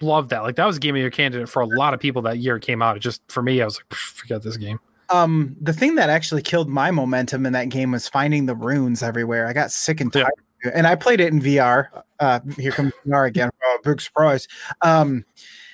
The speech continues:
Speaker 2: but when you're actually looking around <laughs> with your head and you're just trying to find these runes that are somehow magically made with the environment, it gets really old because you know you're in the right spot. And you're
Speaker 1: God, yeah.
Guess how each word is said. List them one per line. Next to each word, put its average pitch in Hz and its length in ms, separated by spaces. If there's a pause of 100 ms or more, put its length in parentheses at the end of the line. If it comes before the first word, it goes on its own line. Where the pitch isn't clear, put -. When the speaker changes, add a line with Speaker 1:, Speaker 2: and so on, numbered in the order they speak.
(640)
Speaker 2:
but 190 320
when 185 180
you're 180 220
actually 180 480
looking 160 400
around 156 380
<laughs> - 20
with 156 200
your 165 120
head 180 340
and 180 140
you're 160 100
just 156 220
trying 156 220
to 165 80
find 151 380
these 135 180
runes 147 440
that 151 120
are 135 180
somehow 135 600
magically 131 760
made 127 360
with 131 180
the 135 120
environment, 135 640 (380)
it 151 80
gets 160 240
really 151 280
old 156 280
because 151 280
you 151 80
know 156 220
you're 160 160
in 143 80
the 135 100
right 139 240
spot. 151 340
And 143 100
you're 139 80
Speaker 1:
God, 127 260
yeah. 113 400